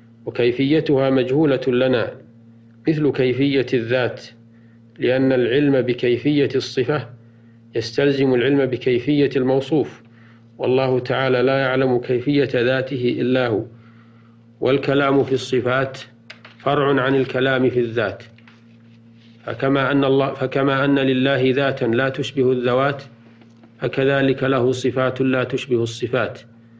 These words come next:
ليس كمثله شيء وهو السميع البصير، أي لا يشبهه أحد لا في ذاته ولا في صفاته ولا في أفعاله،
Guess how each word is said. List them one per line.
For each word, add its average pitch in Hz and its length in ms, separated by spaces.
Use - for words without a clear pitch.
ليس 131 240
كمثله 131 640
شيء 131 280
وهو 120 300
السميع 117 460
البصير، 113 580
أي 120 100
لا 139 160
يشبهه 135 720
أحد 117 260
لا 110 300
في 135 180
ذاته 123 580
ولا 143 300
في 135 180
صفاته 135 680
ولا 139 280
في 127 240
أفعاله، 117 480